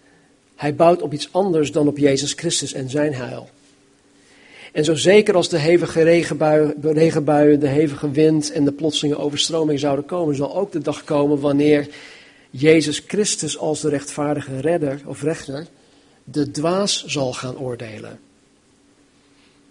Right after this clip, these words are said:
"En de dwaas die de woorden van Jezus, die de leer van de Bijbel verwerpt, zal op de dag des oordeels ten, ten val komen",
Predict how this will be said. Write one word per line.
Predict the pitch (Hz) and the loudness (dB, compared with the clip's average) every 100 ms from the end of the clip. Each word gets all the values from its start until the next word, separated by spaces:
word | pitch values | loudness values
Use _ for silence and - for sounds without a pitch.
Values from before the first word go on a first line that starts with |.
| _ _ _ - - | _ _ _ -18 -6
"En | 147 | -4
de | |
dwaas | 131 170 202 220 - - - | 0 2 2 0 -2 -6 -2
die | 151 | 0
de | |
woorden | 147 165 151 | 2 2 2
van | 151 | 0
Jezus, | 151 165 175 156 | 2 2 0 -4
die | 151 | -6
de | 143 | -2
leer | 147 151 | 2 2
van | 147 | 2
de | 139 | -4
Bijbel | 139 147 147 | -2 0 -2
verwerpt, | 143 135 123 147 170 170 | -6 -10 -8 -4 -4 -4
zal | - 139 | -8 -10
op | 147 151 | -10 -12
de | 120 | -6
dag | 147 147 | -6 -6
des | - 131 - | -8 -14 -10
oordeels | 170 175 143 131 | -8 -6 -6 -8
ten, | - 143 135 131 | -10 -10 -10 -10
ten | - 135 | -10 -10
val | - 156 160 | -6 -6 -6
komen", | 135 123 120 120 | -10 -12 -14 -16